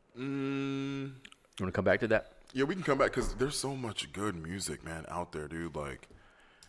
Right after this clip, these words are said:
Speaker 1: uh, is it a particular genre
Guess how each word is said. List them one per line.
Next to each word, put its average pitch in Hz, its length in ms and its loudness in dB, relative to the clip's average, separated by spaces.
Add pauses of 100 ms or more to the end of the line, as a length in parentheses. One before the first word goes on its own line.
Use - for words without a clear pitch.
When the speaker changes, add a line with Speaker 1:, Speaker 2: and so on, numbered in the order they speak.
(260)
Speaker 1:
uh, - 540 -8 (2000)
is 87 80 -2
it - 20 -8
a - 40 -10
particular 80 320 -4
genre 110 420 2